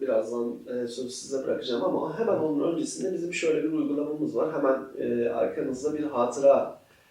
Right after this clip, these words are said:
e, duvarımız var. Her gelen konuk için, e, şuradan bir kağıt ve kalem alarak oraya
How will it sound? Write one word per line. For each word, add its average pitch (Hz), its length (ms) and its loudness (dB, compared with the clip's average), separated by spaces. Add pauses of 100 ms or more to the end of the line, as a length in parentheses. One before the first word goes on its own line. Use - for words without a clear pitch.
(220)
e, 117 520 0
duvarımız 120 540 4
var. - 260 4
Her 190 180 6
gelen 120 380 4
konuk 139 500 -4 (120)
için, - 380 -2 (420)
e, 127 200 2
şuradan 131 440 2
bir 151 360 0
kağıt 151 280 4 (200)
ve 123 220 4
kalem 143 300 2
alarak 147 500 4
oraya - 480 6